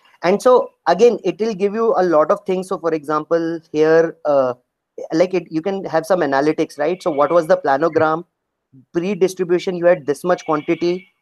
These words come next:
Pre-distribution, you had this much options. Post-distribution, you will have two forty quantity in the store, and your number of options remain the same. Okay, and we were not able to fulfill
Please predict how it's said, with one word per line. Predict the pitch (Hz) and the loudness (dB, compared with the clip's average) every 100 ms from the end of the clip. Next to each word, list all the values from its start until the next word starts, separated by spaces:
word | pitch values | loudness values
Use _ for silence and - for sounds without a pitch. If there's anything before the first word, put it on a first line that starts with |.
| _ _ - | _ _ -10
Pre-distribution, | 160 190 175 - 170 170 160 175 | -8 -2 -2 0 0 0 0 -2
you | 165 | 2
had | 165 143 | 2 0
this | 135 - | -4 -2
much | 165 | 2
options. | 160 139 - 165 165 - _ _ _ - - | 2 2 0 -2 -2 -8 _ _ _ -20 -2
Post-distribution, | 175 208 175 185 202 180 180 196 190 196 - _ _ | 2 4 2 0 0 2 2 2 -2 -4 -10 _ _
you | 156 | -2
will | 165 | 0
have | 175 175 | 0 0
two | 190 185 | -4 -2
forty | 170 160 185 | -2 -2 -4
quantity | 175 156 147 160 170 | 0 0 0 -4 -4
in | 160 | -4
the | 156 | -6
store, | - 156 151 170 _ _ _ _ - | -2 2 2 0 _ _ _ _ -6
and | 147 | -2
your | 156 170 | 2 2
number | 143 143 175 | 2 2 2
of | 180 | 4
options | 147 - 175 165 | 0 0 -6 -4
remain | 147 147 156 | -2 0 0
the | 160 | 0
same. | 165 160 180 240 _ _ _ _ _ _ _ _ - | -2 -4 -4 -4 _ _ _ _ _ _ _ _ -4
Okay, | 139 220 233 - - | 2 4 4 2 -2
and | 165 247 269 - _ - | 0 0 -4 -10 _ -6
we | 165 | 0
were | 196 | 0
not | 185 165 - | 2 0 2
able | 180 185 | 2 2
to | 190 | 0
fulfill | 214 165 156 226 | -2 -4 -2 -4